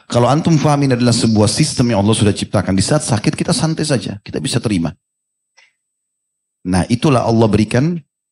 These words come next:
untuk mengimbangi ini, sunnatullah ini, Allah berikan kita perangkat. Di saat nikmat ada,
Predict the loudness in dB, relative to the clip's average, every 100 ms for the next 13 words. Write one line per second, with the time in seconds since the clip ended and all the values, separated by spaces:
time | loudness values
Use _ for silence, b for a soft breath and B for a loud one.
0 | -2 0 0 -2 2 2 4 2 0 0
1 | 0 2 2 0 -4 _ _ _ -6 0
2 | 2 2 0 0 2 2 0 2 2 2
3 | 0 0 -2 0 -2 0 0 -2 -4 -8
4 | -10 _ _ _ _ _ _ _ _ _
5 | _ _ B B _ -2 0 0 0 0
6 | 0 2 2 2 0 -4